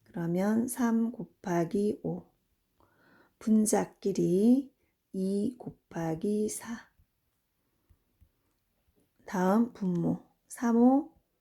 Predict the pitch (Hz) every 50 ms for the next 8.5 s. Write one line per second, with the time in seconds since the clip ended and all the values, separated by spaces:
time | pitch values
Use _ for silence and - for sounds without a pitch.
0 | _ _ _ _ _ _ _ _ _ - - - 269 247 240 165 160 165 180 214
1 | 247 294 320 - _ _ _ - - 214 196 196 196 190 196 185 180 185 214 240
2 | 262 269 254 - _ - 175 170 165 165 165 - - 208 220 233 254 285 - _
3 | _ _ _ _ _ _ _ _ _ _ _ _ _ _ - 269 254 226 208 -
4 | - 202 208 - - _ _ - - - - - - - - 165 165 - 208 226
5 | 240 240 - 262 247 254 247 240 240 - 196 190 196 202 208 - _ - 254 240
6 | 240 240 - _ _ _ _ _ _ _ _ _ _ _ _ _ _ _ _ _
7 | _ _ _ _ _ _ _ _ _ _ _ - - 180 175 175 - - - 190
8 | 190 190 - - - - - - -